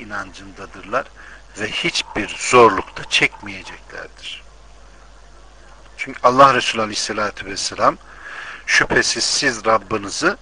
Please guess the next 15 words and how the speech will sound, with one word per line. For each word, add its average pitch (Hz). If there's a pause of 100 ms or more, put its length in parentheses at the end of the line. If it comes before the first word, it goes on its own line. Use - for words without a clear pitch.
(520)
dolunayı 139
gördüğünüz 180
gibi 147
göreceksiniz, 147 (120)
onu 156
görmekte 120
hiçbir -
zorluk 127
çekmeyeceksiniz." - (2250)
Cennetten 151
alakalı 131
bölümlere 120
baktığımızda 110
gelen 110
rivayetlere 107